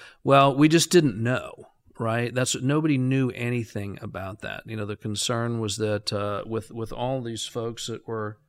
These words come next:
moving about the city, we didn't know what was underwater and what wasn't underwater. You know, that if folks were gonna loot, that the entire area that had the most affluent homes in the city,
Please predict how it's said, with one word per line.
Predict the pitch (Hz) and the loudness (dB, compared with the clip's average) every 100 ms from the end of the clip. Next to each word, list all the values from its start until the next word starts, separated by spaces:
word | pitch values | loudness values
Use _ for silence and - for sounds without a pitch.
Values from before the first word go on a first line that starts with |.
| _ | _
moving | 127 123 127 123 | -2 0 0 -2
about | 107 107 104 | -2 -2 -2
the | 117 | -4
city, | - - 120 117 120 - | -2 0 0 -2 -4 -2
we | 143 | 0
didn't | 156 113 | 0 0
know | 104 | -2
what | 98 104 - | -4 -6 -6
was | 113 107 - - | -6 -6 -6 -6
underwater | 107 107 101 104 104 | -4 -4 -4 -4 -4
and | 101 | -6
what | 101 - - | -8 -10 -10
wasn't | 107 110 | -8 -6
underwater. | 110 107 104 104 104 104 98 95 _ - - - - _ _ - | -4 -4 -4 -4 -4 -2 -4 -6 _ -20 -20 -20 -20 _ _ -8
You | |
know, | 104 95 | -6 -4
that | 101 - _ _ _ _ - | -6 -8 _ _ _ _ -6
if | 131 135 | -4 -2
folks | - 117 - - | -2 -2 -2 -10
were | 113 | -8
gonna | 123 107 98 | -4 -4 -4
loot, | 101 117 131 - _ _ _ _ _ - | -2 0 0 -2 _ _ _ _ _ -12
that | 110 107 101 95 98 - _ _ _ _ _ | -4 -2 -2 -2 -4 -6 _ _ _ _ _
the | 117 104 | -6 -4
entire | 101 - 110 117 113 107 107 - _ _ - - _ _ - | -4 -4 -2 0 0 0 -2 -6 _ _ -20 -20 _ _ -6
area | 117 113 117 110 | -2 0 2 2
that | 104 101 - _ - | 0 -4 -6 _ -10
had | 120 | -6
the | 110 | -4
most | 110 104 - | -4 -6 -8
affluent | - 123 120 110 | -6 -4 -4 -2
homes | 110 110 107 | -4 -2 -4
in | 101 | -4
the | 98 | -4
city, | - 110 107 104 | -2 -2 -2 -2